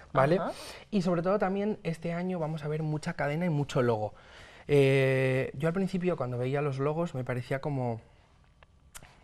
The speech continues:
Speaker 1: vale, está muy bien porque es, a todos nos gusta cuando tenemos algo tal que se vea, pero yo me preguntaba el por qué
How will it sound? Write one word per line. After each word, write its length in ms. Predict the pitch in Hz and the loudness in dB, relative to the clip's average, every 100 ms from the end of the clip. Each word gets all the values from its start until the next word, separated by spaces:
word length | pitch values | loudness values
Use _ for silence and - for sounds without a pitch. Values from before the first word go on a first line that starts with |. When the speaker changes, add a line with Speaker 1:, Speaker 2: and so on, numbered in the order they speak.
| - | -8
Speaker 1:
vale, 280 | 107 123 110 | -4 -2 -4
está 220 | - 104 | -6 -6
muy 140 | 104 | -6
bien 320 | 117 147 170 | -2 0 0
porque 720 | 180 127 120 113 113 110 110 107 | 0 0 0 -2 -2 -2 -4 -4
es, 220 | - - | -8 -10
a 80 | 113 | -8
todos 200 | 110 110 | -6 -6
nos 160 | 107 - | -6 -4
gusta 300 | 131 - 113 | -2 0 -2
cuando 200 | 110 107 | -4 -6
tenemos 340 | 107 110 - | -6 -6 -4
algo 420 | 110 110 113 113 107 | -4 -2 -2 -4 -4
tal 260 | - 135 131 | -4 -2 -2
que 160 | - 104 | -6 -8
se 140 | 107 | -6
vea, 300 | 101 127 156 - - - - - | -4 -2 -2 -6 -18 -20 -20 -8
pero 160 | - 123 | -2 2
yo 300 | 123 135 - - | 4 4 2 -4
me 100 | 123 | -2
preguntaba 380 | 120 120 123 | 0 2 2
el 80 | 135 | 2
por 240 | 127 113 107 | 0 -6 -4
qué 200 | 123 | -4